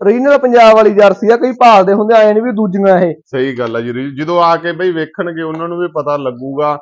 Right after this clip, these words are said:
Speaker 1: ਆ ਸਿੰਘ ਦੀਆਂ ਨੇ, ਇਹਦੀ ਵੇਖੋ ਫੋਟਾ ਫੁੱਟੀਆਂ ਆਉਂਦੀਆਂ, ਦੂਜੇ ਸਿੰਘ ਨੀ ਹੋਣਗੇ।
Speaker 2: ਸਹੀ ਗੱਲ, ਫੋਟੋ
Speaker 1: ਹਾਂ।
Speaker 2: ਆਈ ਵੀ ਆ ਜੀ।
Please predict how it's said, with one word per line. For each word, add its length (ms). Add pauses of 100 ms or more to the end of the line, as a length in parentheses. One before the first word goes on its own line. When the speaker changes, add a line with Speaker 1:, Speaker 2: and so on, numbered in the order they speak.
Speaker 1:
ਆ 80
ਸਿੰਘ 360
ਦੀਆਂ 240
ਨੇ, 60
ਇਹਦੀ 220
ਵੇਖੋ 220
ਫੋਟਾ 340
ਫੁੱਟੀਆਂ 340
ਆਉਂਦੀਆਂ, 260
ਦੂਜੇ 300
ਸਿੰਘ 280
ਨੀ 100
ਹੋਣਗੇ। 480
Speaker 2:
ਸਹੀ 300
ਗੱਲ, 200
ਫੋਟੋ 220
Speaker 1:
ਹਾਂ। 80
Speaker 2:
ਆਈ 160
ਵੀ 80
ਆ 80
ਜੀ। 180